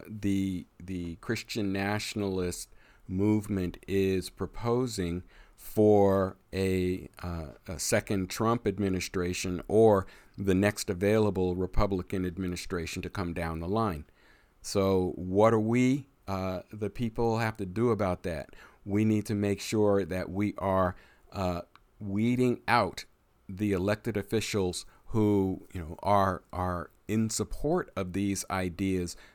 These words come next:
that infringe on our personal freedoms and liberties. Uh,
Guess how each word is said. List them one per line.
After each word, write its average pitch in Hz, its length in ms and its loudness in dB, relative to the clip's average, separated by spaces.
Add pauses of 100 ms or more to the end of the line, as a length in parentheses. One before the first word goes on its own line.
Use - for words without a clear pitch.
that 98 180 0
infringe 110 760 2 (260)
on 123 380 2
our 104 200 2
personal 110 680 -2
freedoms 101 580 0
and 90 240 -4
liberties. 101 580 -2 (500)
Uh, 90 240 -2